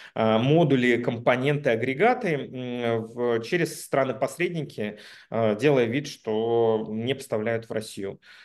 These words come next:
А, думаю, что, э, ситуация коренным образом не может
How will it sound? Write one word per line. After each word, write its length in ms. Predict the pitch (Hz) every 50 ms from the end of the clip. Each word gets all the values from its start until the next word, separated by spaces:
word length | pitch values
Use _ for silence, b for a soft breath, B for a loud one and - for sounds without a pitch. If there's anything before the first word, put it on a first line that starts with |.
| B B B
А, 560 | 127 123 127 131 135 135 135 135 135 131 - _ _ _ - -
думаю, 300 | 180 208 226 196 156 151
что, 1300 | - - - - 160 156 160 156 156 151 147 139 131 - - 131 127 127 127 127 123 123 123 123 123 120 117
э, 40 | 123 _ _ _ _ _ -
ситуация 580 | - - 147 185 185 165 - - - 135 120 113
коренным 280 | 117 151 147 151 151 151
образом 340 | 147 131 127 117 120 113 120
не 60 | 143
может 320 | 160 160 147 127 - -